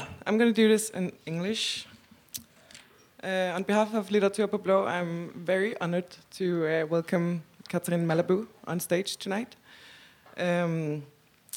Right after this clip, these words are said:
she is a philosopher and a professor at Kingston University,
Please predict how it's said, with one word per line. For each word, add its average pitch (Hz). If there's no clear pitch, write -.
she 214
is 175
a 160
philosopher 220
and 170
a 165
professor 196
at 170
Kingston 185
University, 180